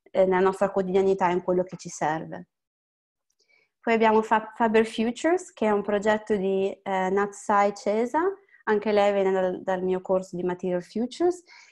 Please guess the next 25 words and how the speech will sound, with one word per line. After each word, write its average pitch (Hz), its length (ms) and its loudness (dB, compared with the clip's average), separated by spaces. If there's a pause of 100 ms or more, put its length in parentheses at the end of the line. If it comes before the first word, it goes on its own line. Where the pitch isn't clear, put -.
(140)
e, 214 340 4
mm, 202 260 2
quello 247 260 2
che 254 120 0
lei 240 100 4
ha 240 40 2
sviluppato 220 600 2
è 233 80 0
più 208 240 2
una, 196 640 0 (500)
eh, 196 420 -4 (280)
un 220 300 4
modo 226 480 6
per 190 600 4
ovviare 202 840 4
al, 185 320 -4
al, 185 880 -4
all'inquinamento 208 760 2
che 185 420 -2
quotidianamente 208 880 2
facciamo 190 600 -2
nel 185 200 -2
colorare 185 520 2
i 180 80 -6
tessuti. 185 720 -6